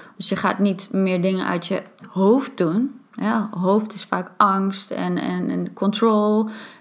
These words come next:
en alles, eh, eh, controleren en dus op scherp staan. In je lijf zakken is ontspanning, is rust, is kalmte en leren vertrouwen op jouw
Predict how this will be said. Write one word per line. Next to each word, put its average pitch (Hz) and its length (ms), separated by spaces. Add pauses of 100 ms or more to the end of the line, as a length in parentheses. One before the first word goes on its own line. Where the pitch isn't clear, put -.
en 180 580
alles, 180 480
eh, 180 340
eh, 190 260
controleren 190 840
en 180 160
dus 170 140
op 170 100
scherp 220 340
staan. 247 420 (340)
In 196 120
je 190 100
lijf 202 300
zakken 214 340
is 196 140
ontspanning, 175 800 (680)
is 208 220
rust, 175 600 (240)
is 269 240
kalmte 180 500 (500)
en 185 220
leren 175 260
vertrouwen 165 540
op 165 140
jouw 156 340